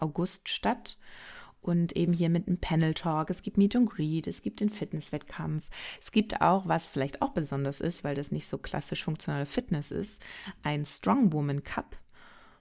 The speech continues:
und ein Network-Event. Und ich glaube, die meisten von euch kennen tatsächlich auch die Damen, die dahinter stecken.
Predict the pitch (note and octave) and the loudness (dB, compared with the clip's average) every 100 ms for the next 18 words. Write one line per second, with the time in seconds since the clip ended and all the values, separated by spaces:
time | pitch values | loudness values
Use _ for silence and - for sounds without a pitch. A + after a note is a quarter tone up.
0 | - - F#3+ G3+ G#3 G#3 A3 D#3+ - - | -20 0 6 8 6 4 4 4 2 -6
1 | - - C#2 - - - - - D#3+ E3 | -8 -8 -8 -8 -10 -12 -10 -4 2 4
2 | E3+ - - G3+ C4 C4+ C#4 - F#3+ E3+ | 2 0 2 4 6 4 0 0 2 2
3 | C#4+ - - G#3 - - F3+ - F3+ F3 | 0 0 0 0 0 -2 -2 2 2 2
4 | - D#3 D3 D#3 D#3+ - - D3 G3+ D#3+ | -2 -4 -4 -4 -6 -6 -2 6 6 6
5 | D#3+ C#3 D3 G#3 D3+ - C#3 - E3 G3+ | 2 0 2 2 2 -2 -4 -2 0 0